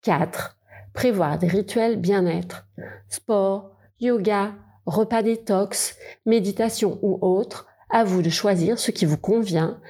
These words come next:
mais intégrez cette routine dans vos journées. Il y a des chances que vous ayez envie de prolonger ces bienfaits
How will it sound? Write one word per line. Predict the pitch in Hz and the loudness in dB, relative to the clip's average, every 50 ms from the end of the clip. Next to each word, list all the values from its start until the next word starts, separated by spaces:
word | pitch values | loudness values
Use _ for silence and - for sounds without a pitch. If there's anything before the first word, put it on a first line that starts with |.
| - - _ - | -20 -20 _ 0
mais | 208 196 185 185 185 - | 2 2 2 2 -2 -2
intégrez | 269 277 302 285 - 247 202 180 - 180 170 170 180 | -2 -2 0 0 0 0 0 2 2 2 2 2 0
cette | 175 - - 214 180 - | -4 0 0 0 0 0
routine | - - 208 208 208 - 190 185 190 220 202 - _ | -2 -2 -2 -2 0 0 2 2 2 0 -4 -8 _
dans | 165 196 202 | 0 2 2
vos | 190 160 180 | 2 2 0
journées. | 175 170 156 151 160 151 143 131 165 - - _ _ _ - - - - - - - - _ _ | 0 0 0 2 2 2 0 0 -2 -6 -14 _ _ _ -20 -20 -20 -20 -20 -20 -20 -20 _ _
Il | - 180 175 | -2 0 2
y | 165 170 | 2 2
a | 160 156 | 0 0
des | 147 156 | -2 -2
chances | 156 - - - - 359 415 381 262 185 175 - - | -2 0 -2 0 2 2 2 2 0 -2 -4 -8 -6
que | - - | -2 0
vous | 160 151 156 165 170 | 0 2 0 0 2
ayez | 175 165 160 151 - - | 2 2 2 0 -2 -2
envie | - 277 330 330 277 185 180 180 - - | -2 0 2 2 2 0 -2 -4 -4 -2
de | 214 196 185 | 0 0 0
prolonger | 185 - - - - 196 220 285 320 330 320 254 202 196 202 | 0 -2 -10 -6 0 0 2 2 2 0 0 2 2 0 0
ces | 196 - 196 175 | 0 -2 -2 0
bienfaits | 165 180 165 156 165 - - 147 - - - | 2 2 2 0 -2 -2 -2 0 -2 -2 -4